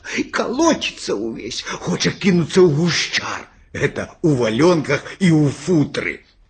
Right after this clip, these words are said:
«Баюся, баюся, воўк, баюся», — шэпча ен. А дзядок угаворвае:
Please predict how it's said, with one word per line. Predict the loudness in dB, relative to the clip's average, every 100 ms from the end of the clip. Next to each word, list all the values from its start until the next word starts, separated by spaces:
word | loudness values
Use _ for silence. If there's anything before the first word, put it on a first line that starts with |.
| _
«Баюся, | -10 -4 -2 0 0 0 -2 -6 -6
баюся, | -2 0 6 6 6 4 -4 -8 -10 -18 -4
воўк, | -2 4 4 6 2 -2 -4
баюся», — | -2 0 -2 -2 -4 -14 -14 -10 -12 -14 -6 -4
шэпча | -2 -4 -6 -6 -6 -12
ен. | -14 _ _ _
А | -10
дзядок | -8 -4 -4 -4
угаворвае: | -4 -4 -4 -6 -8 -8 -8 -10